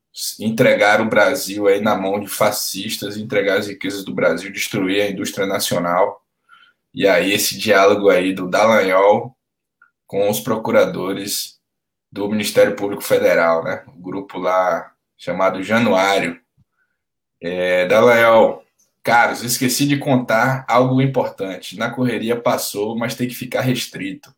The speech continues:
Almocei na quarta com João Roberto Marinho. É ele quem, segundo os muitos, de muito, manda de, de fato na Globo. Responsável pela área editorial do grupo, a pessoa que mais manda na área de comunicação do país. Quem marcou foi João, Joaquim Falcão.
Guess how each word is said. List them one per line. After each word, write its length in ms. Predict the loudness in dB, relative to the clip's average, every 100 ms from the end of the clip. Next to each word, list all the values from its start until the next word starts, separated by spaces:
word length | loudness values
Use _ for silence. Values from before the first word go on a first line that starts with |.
| _
Almocei 440 | -8 -8 -10 -6 -2
na 160 | -2
quarta 480 | 0 -2 0 -2 -4
com 180 | -6 -6
João 280 | -2 2 4
Roberto 480 | 4 2 0 -2 -2
Marinho. 420 | 0 0 -4 -14 -20 _ _ _ _ _
É 240 | -2 2 4
ele 320 | 6 6 4
quem, 480 | 2 2 2 0 -4
segundo 440 | -12 -8 -2 0 0
os 100 | 0
muitos, 680 | 2 4 2 0 -10 -14 -16
de 160 | -6
muito, 480 | -2 2 0 0 -6 -8 -16 _ _ _ -10
manda 420 | 0 2 4 2
de, 340 | 2 2 0
de 120 | 0 0
fato 420 | 2 2 0 0
na 140 | -2
Globo. 520 | -2 -4 -6 -8 -14 _ _ -8
Responsável 520 | -8 -8 -2 0 2
pela 200 | 2 0
área 200 | 0 -2
editorial 440 | -6 -8 -4 -2
do 120 | -2 -4
grupo, 340 | -8 -8 -8
a 60 | -10
pessoa 280 | -10 -8
que 120 | -10 -4
mais 280 | -2 0
manda 240 | -2 -4 -2
na 100 | 0
área 120 | 0
de 80 | -2
comunicação 500 | -8 -4 -4 -4 -8
do 60 |
país. 320 | -6 -6 -6 -8
Quem 140 | -4
marcou 340 | -4 -4 -8
foi 240 | -8 -8 -6
João, 320 | -2 -2 -2
Joaquim 380 | -2 0 2 2
Falcão. 600 | 2 2 2 -4 -6 -8